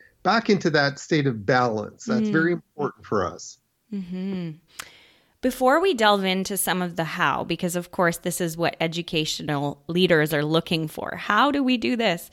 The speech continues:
Speaker 2: Um, and I know that you've written extensively on this, but I'd like to sort of maybe create a mental image of what, what a high energy, high tension student might be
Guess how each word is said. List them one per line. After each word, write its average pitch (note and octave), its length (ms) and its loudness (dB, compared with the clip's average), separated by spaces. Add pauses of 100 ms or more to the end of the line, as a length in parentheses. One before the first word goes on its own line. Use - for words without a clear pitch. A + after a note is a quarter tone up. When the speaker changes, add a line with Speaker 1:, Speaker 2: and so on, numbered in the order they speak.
(360)
Speaker 2:
Um, F#3 380 2 (100)
and G3 160 2
I F#3 60 4
know F#3+ 180 2
that F#3 120 0
you've E3+ 180 -2
written F3+ 220 0
extensively E3 800 -2
on C#3 220 -6
this, C3+ 200 -8
but F#3 160 -4
I'd G3+ 140 2
like A3 220 0
to A4 100 -6
sort C#4+ 260 -2
of A3 200 -2
maybe F3 420 -4
create F3+ 420 -4
a D3+ 120 -2
mental D3+ 440 -6
image E3 300 -4
of C#3+ 160 -8
what, E3 500 -4 (500)
what F#3+ 400 -2
a G#3 100 -6
high G3 320 -2
energy, F3 480 -2
high E3 260 -6
tension D#3+ 600 -6 (180)
student F3 580 -4
might E3 320 -6
be D3 300 -4